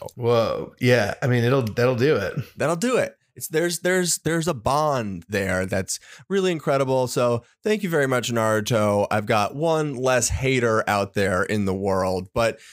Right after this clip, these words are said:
Speaker 2: let's get, uh, back to the video games with a little bit of everyone's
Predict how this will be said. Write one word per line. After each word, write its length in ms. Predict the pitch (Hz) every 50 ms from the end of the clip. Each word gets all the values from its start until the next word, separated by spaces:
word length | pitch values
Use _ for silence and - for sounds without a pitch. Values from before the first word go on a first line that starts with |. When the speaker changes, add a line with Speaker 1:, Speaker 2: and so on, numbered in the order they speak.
| - - -
Speaker 2:
let's 300 | - 247 370 381 - - - - -
get, 240 | 349 339 320 - - -
uh, 80 | 190 202
back 540 | 156 131 - 208 226 247 240 240 240 - -
to 140 | - 214 196
the 120 | 175 165
video 420 | 143 143 196 208 202 190 190 190
games 440 | 170 151 156 156 160 160 156 151 143
with 80 | 135 131
a 40 | 143
little 200 | 175 220 233 226
bit 100 | 196 208
of 60 | 170 185
everyone's 380 | 196 208 202 190 175 156 -